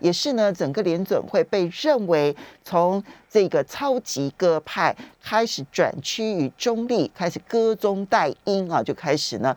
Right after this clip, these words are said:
这个宽松的货币政策带有一点点准备紧缩的味道在。那么我们如何的解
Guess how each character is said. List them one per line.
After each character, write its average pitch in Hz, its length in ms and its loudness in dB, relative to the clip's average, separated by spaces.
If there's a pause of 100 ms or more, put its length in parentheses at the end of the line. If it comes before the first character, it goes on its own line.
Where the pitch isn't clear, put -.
(240)
这 - 100 0
个 156 140 4
宽 208 340 -2
松 208 240 -2
的 165 80 0
货 165 160 0
币 156 140 0
政 143 260 -2
策 143 160 -2
带 220 260 0
有 139 220 2
一 156 100 0 (140)
点 156 240 0
点 151 200 2 (220)
准 135 200 2
备 185 160 2
紧 139 260 -6
缩 190 220 0
的 160 100 0
味 170 200 2 (100)
道 131 260 0
在。 - 340 0 (400)
那 - 100 2
么 190 220 4
我 147 60 -2
们 175 80 0
如 214 120 2
何 196 160 -2
的 147 140 0
解 139 320 -4